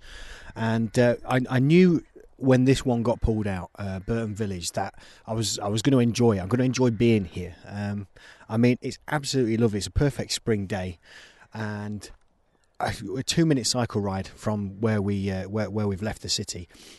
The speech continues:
um, is, is something really quite idyllic, something you might find or, or find a lot of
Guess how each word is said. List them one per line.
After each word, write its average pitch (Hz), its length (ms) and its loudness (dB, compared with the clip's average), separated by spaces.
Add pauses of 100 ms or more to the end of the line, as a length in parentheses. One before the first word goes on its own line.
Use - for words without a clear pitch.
(120)
um, 110 340 -4
is, 120 320 -2
is 113 180 -6
something 110 440 -2
really 113 240 2
quite 101 300 -4 (140)
idyllic, 101 420 -6
something 120 320 -4
you 104 120 0
might 104 260 -4 (100)
find 208 420 -4 (840)
or, 98 320 2 (240)
or 107 160 -6
find 120 220 -2
a 101 60 0
lot 113 260 0
of 98 180 -4